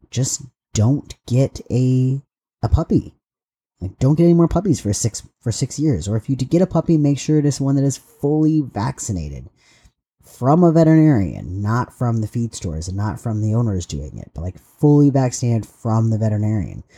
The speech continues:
So that way you have less of a chance of that dog, that puppy that's coming in there picking up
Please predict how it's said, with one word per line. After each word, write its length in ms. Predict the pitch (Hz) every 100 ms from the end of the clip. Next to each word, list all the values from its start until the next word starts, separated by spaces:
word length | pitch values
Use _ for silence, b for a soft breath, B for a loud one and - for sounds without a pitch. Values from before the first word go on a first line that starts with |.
| b b
So 120 | -
that 160 | 135 139
way 180 | 139 127
you 200 | 117 117
have 120 | 107
less 440 | 107 117 131 -
of 80 | 120
a 60 | 113
chance 520 | - 147 170 120 -
of 80 | 101
that 240 | 104 87
dog, 540 | 117 120 107 101 101 101 _ -
that 180 | 101 -
puppy 420 | 139 120 101 113
that's 340 | 104 - -
coming 320 | - 95 98
in 100 | 101
there 300 | 98 101 110 -
picking 340 | 135 131 131 139
up 220 | -